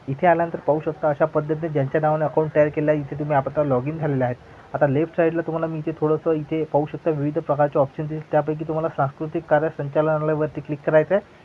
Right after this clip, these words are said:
इथे क्लिक केल्यानंतर सर्वात खाली राजश्री शाहू महाराज ज्येष्ठ साहित्यिक व कलावंत मानधन सन्मान योजना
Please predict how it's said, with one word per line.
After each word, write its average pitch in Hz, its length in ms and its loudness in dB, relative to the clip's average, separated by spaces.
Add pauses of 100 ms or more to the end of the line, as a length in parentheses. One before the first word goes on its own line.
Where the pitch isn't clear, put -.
(180)
इथे 170 100 0
क्लिक 175 200 -6
केल्यानंतर 170 420 -4
सर्वात 156 160 0 (100)
खाली 156 220 0
राजश्री 156 520 0
शाहू 147 160 2
महाराज 147 320 2
ज्येष्ठ 135 240 -6
साहित्यिक 147 500 -4
व 156 60 0
कलावंत 147 540 0 (460)
मानधन 139 360 4
सन्मान 143 420 -4
योजना 151 320 0